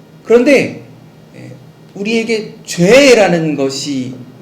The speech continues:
작용을 할 때 이 교류를 막아설 때가 있습니다. 심지어 오늘 성경 말씀에 보니까 내 앞에 메시아, 그리스도가 계셔도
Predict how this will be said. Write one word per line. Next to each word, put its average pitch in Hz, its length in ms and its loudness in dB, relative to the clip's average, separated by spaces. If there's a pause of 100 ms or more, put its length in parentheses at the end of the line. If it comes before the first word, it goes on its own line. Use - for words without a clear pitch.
(180)
작용을 135 500 -6
할 143 260 -8
때 247 480 -4 (280)
이 147 180 -18 (100)
교류를 160 520 -4
막아설 185 500 0
때가 165 240 -6
있습니다. - 420 -12 (2000)
심지어 139 540 -2
오늘 131 200 -4
성경 160 280 -6
말씀에 127 320 -8
보니까 104 500 -8 (300)
내 139 160 2
앞에 156 380 0
메시아, 143 680 0 (400)
그리스도가 220 920 -2
계셔도 208 1000 -4